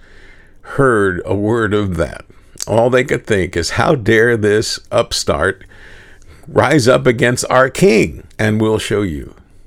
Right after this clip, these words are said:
So, friends, when we last visited King David, he had confessed to his sin, and you remember what those are, I don't want to remind you.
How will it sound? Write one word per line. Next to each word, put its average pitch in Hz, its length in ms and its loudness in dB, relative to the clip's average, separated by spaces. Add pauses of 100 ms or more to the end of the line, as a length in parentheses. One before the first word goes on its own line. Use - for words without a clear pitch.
(1160)
So, 143 160 -2
friends, 175 340 2
when 160 160 4
we 143 140 4
last 151 400 2
visited 147 540 2
King 143 300 0
David, 104 520 0 (140)
he 143 140 -2
had 127 120 -4
confessed 131 520 -2
to 160 100 0
his 165 140 0
sin, 110 420 -4 (460)
and 82 180 -10
you 82 120 -4
remember 62 360 -4
what - 220 -4
those 104 280 -2
are, 50 200 -4
I 50 40 -4
don't 92 140 -4
want 95 160 -6
to - 60 -8
remind 82 500 -4
you. 90 340 -8